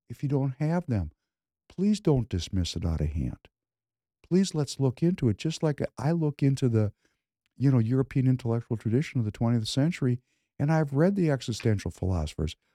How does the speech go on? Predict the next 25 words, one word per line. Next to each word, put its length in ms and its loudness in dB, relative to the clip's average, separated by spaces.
I've 240 0
read 220 0
Sartre. 400 -2
I've 320 0
read 300 2
Habermas. 760 0
I've 220 4
read 320 2
Popper. 540 -2
I, 160 -14
I've 200 0
read 380 2
this 180 -2
stuff 340 -2
and 120 0
thought 240 0
about 260 0
it 80 -4
and 100 -4
grappled 440 0
with 260 -2
it. 160 -10
I've 220 2
read 260 2
Hegel. 540 0